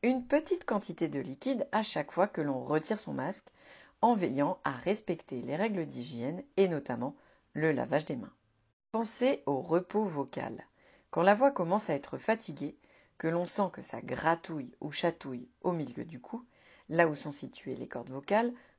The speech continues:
un temps de repos vocal est conseillé. Plus la voix aura été utilisée de façon intense ou prolongée, plus on devra faire attention à ces petits signes de forçage qui indiquent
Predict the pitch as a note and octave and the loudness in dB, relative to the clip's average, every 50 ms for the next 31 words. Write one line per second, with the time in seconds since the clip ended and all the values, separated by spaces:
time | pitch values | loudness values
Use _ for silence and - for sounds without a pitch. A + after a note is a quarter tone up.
0 | _ - F3 F3 F3 - - B3+ B3+ A#3+ G3 E3+ D3+ D3+ D3+ D3+ - C3+ B2+ C3 | _ -2 -2 -2 -2 0 2 2 2 4 2 2 2 0 0 0 -2 -4 -4 -2
1 | D3+ E3 - B3+ B3+ B3 B3 - A#3+ A#3+ A#3+ - A3 G#3 - - E3+ D3 C3 - | -2 2 4 4 4 4 4 2 0 0 2 0 -2 -2 0 -2 -4 -4 -6 -8
2 | - _ _ _ _ _ _ - - - - - _ _ - - C4 D#4 D4+ B3+ | -12 _ _ _ _ _ _ -20 -20 -20 -20 -20 _ _ -4 0 4 6 8 8
3 | G#3+ F#3+ F3+ F3 E3 D#3 D#3 D3+ D#3 D#3+ F3 F3 - G3 E3 D#3 D#3 - D#3 D3 | 8 8 8 6 6 6 6 4 4 4 2 2 2 0 0 0 -2 -6 -8 -8
4 | C#3+ C#3 D3+ C3 C3 B2 - C3+ C#3 - - C3+ C#3 E3+ G#3+ - - - E3+ D3 | -6 -6 -4 -4 -4 -6 -6 -6 -6 -6 -4 -2 0 0 0 2 2 2 2 2
5 | C3+ - - - - A3+ A#3+ - - F3+ E3 D#3+ C#3+ B2 D3+ D#3 G3 - - _ | 0 -4 -10 -10 -8 -8 -6 0 2 2 2 2 0 -2 -2 -4 -4 -6 -8 _
6 | - - - - - - _ _ - A3+ C#4 D4+ C#4 G3 D#3+ D#3 F3+ A3+ A3+ G#3 | -20 -20 -20 -20 -20 -20 _ _ -2 2 2 4 4 2 2 4 4 4 6 4
7 | F3 E3+ - D#3 D3 D#3+ F#3 F#3 A3 G#3 - - - A#3+ C4 - - F3 E3+ - | 4 4 2 0 2 2 2 2 0 -2 -2 -2 0 0 0 0 0 -2 -2 -2
8 | - C#3+ C#3+ - - C4 D#4 D#4 - A#3 G3+ G3+ - - D3+ D3+ D3 C#3+ C#3+ - | -4 -8 -8 -2 0 0 0 0 -2 -4 -4 -4 -4 -4 -4 -4 -4 -2 0 0
9 | A3+ A#3+ - D#3 - - - C#3+ C#3 D3+ - - - - F#3 F3 D#3 C#3 B2+ C3+ | 0 0 -2 -4 -4 -4 -6 -4 -4 -4 -6 -8 -6 -2 -2 0 0 -2 -4 -6
10 | C#3+ - - | -10 -16 -20